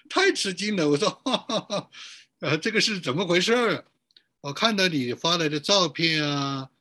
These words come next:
你的，哎呦，我说这个不是个小事情，这是一个，这在经营一个事儿，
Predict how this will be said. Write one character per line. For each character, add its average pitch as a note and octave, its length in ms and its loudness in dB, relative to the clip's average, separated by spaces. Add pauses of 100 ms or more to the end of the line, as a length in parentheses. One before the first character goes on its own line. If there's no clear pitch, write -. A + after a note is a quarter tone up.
(300)
你 A#2+ 160 -12
的， C3+ 240 -6
哎 F3+ 80 -4
呦， C#3 260 0
我 A2 80 -12
说 C#3+ 140 -10
这 C#3 160 -10
个 C#3+ 80 -12
不 - 140 -12
是 C3 120 -8
个 C3+ 80 -6
小 F2+ 240 -6
事 B2+ 200 -10
情， G2+ 160 -12
这 D#3 120 -8
是 E3 160 -8
一 D#3+ 80 -8
个， C#3+ 400 -6 (680)
这 A#3+ 160 -8
在 G3+ 160 -2 (120)
经 C4 420 -2
营 A#2+ 340 -6
一 D#3 140 -10
个 E3+ 120 -6
事 - 280 -2
儿， F4+ 260 -6